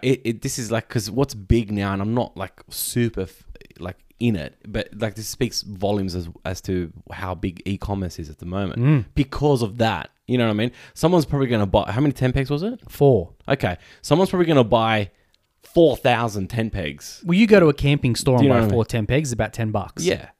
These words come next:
Speaker 1: And that's exactly what they're gonna do.
Speaker 2: For this tile,
Speaker 1: They're gonna
Speaker 2: this type
Speaker 1: see,
Speaker 2: of
Speaker 1: they're gonna
Speaker 2: peg.
Speaker 1: see the tent pegs and they're gonna be like, "Huh, thirty-two cents?" Like, my maths isn't great. They're gonna be like, "So ten for thirty-two cents.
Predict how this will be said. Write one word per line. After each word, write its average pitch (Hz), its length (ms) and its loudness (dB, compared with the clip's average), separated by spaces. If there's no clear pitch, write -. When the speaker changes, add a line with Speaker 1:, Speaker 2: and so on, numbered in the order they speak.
Speaker 1:
And 139 120 4
that's 156 160 4
exactly 127 260 -2
what 120 100 2
they're 117 80 0
gonna 107 160 0
do. 120 120 2
Speaker 2:
For 131 80 6
this 139 160 2
tile, 123 280 4
Speaker 1:
They're 135 100 4
gonna 165 140 4
Speaker 2:
this 135 80 0
type 143 180 6
Speaker 1:
see, 123 60 0
Speaker 2:
of 120 60 0
Speaker 1:
they're 139 100 8
gonna 135 120 6
Speaker 2:
peg. 113 60 2
Speaker 1:
see 180 120 2
the 160 100 2
tent 120 240 0
pegs 110 240 -2
and 113 60 -2
they're 107 60 0
gonna 107 120 -2
be 101 100 -2
like, 95 300 -2
"Huh, 202 240 -2
thirty-two 233 320 0
cents?" 226 460 -4
Like, 104 180 -6
my 107 100 -2
maths 107 260 -2
isn't 92 200 -8
great. 98 200 -2
They're 104 100 -2
gonna 110 100 -2
be 104 60 0
like, 101 200 -4
"So 113 360 0
ten 143 560 -2
for 117 180 -2
thirty-two 110 580 -4
cents. - 480 -10